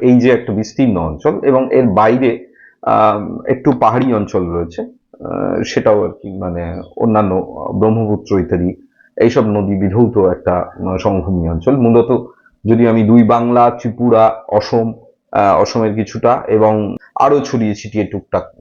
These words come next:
থাকা, এই মূলত এটা হচ্ছে গাঙ্গেয় সমভূমি এবং কিছুটা ব্রহ্মপুত্রের সমভূমি, দু বাংলাকে একসাথে করে ধরে নিলে। এই অঞ্চল প্লেনল্যান্ড,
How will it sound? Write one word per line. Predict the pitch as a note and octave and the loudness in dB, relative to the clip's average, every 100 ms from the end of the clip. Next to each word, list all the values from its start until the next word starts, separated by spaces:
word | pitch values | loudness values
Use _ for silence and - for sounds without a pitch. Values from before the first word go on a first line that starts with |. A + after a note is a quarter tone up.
| - F2+ | -14 -10
থাকা, | - F#2 - - - | -6 -4 -4 -4 0
এই | B2+ D3+ D#3 | 2 4 4
মূলত | B2+ C3 D3 D3 | 4 4 4 4
এটা | F#3 D#3 D#3 | 2 2 2
হচ্ছে | D#3 D#3+ F#3+ F3+ | 0 -2 -2 0
গাঙ্গেয় | B2 G#2+ A2 B2+ | 0 0 2 0
সমভূমি | C3 C3+ C3+ C#3 E3+ G3+ | 0 0 0 -2 0 0
এবং | E3 B2+ A#2 - A2+ | 2 2 0 -2 -2
কিছুটা | C3 B2+ D#3+ D3+ | -2 0 0 0
ব্রহ্মপুত্রের | G#2 A2 A#2+ A#2+ B2 G#2 F#2+ - - | 2 2 0 -2 -4 -4 -4 -6 -4
সমভূমি, | G2 E2 D#2+ E2 D2+ | -2 -2 -4 -6 0
দু | G#2+ C3 | 2 4
বাংলাকে | C3 B2+ A#2+ A#2 | 4 2 2 2
একসাথে | G2+ - F#2+ | -2 -4 -6
করে | F2+ F2+ | -6 -6
ধরে | E2+ F2 E2 | -8 -8 -10
নিলে। | F2 G2 _ _ - _ - A#2 | -12 -16 _ _ -20 _ -2 4
এই | D3+ F#3 | 4 6
অঞ্চল | F3+ F3+ F3+ F#3+ E3+ | 4 2 2 0 2
প্লেনল্যান্ড, | D3 C#3 D3+ D3 F3+ F#3 | 2 4 4 2 -2 -10